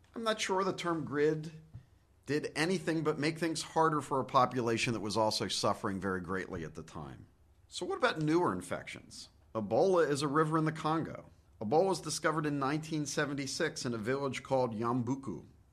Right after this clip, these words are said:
A group of scientists discussing that matter worried that naming it Yambuku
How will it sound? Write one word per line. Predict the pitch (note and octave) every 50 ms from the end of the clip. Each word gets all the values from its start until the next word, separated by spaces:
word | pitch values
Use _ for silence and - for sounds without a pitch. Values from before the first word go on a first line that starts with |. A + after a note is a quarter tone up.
| _ _ _ _ -
A | -
group | F#2+ C3 E3+ E3 F3+
of | E3+ -
scientists | F#3 E3 E3+ F3 F3 - E3+ D#3 -
discussing | - C#3 C3 - - E3+ F#3 F#3+ - D#3+ B2
that | G#2+ G2+ F2+ - F2+
matter | F2+ F2+ F#2+ G2+ A2+ B2+ D3 - - - - - - - - - -
worried | - C#3 E3 F#3 F#3+ F#3 F#3 D#3+
that | D3+ D#3 - B2+
naming | B2+ B2+ C3 C#3 D3+ E3+ F3 E3+ D#3+ D#3+
it | D3+ - B2
Yambuku | C3+ C#3 C3+ C3+ B2+ C#3 A3 - - A2+ F2 D#2 D#2 G2 B2+